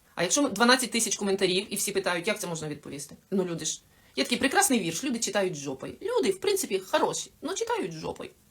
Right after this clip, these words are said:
Це такі вірші є. Далі.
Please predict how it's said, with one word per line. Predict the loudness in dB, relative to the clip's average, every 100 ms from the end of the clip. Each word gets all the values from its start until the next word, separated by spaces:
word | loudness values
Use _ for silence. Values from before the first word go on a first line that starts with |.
| _ _ _ _ _ -12 -12 _ -10
Це | -6
такі | -4 -2
вірші | -2 -2
є. | -8 -12 _ _ _ _ _ _ -4
Далі. | 4 4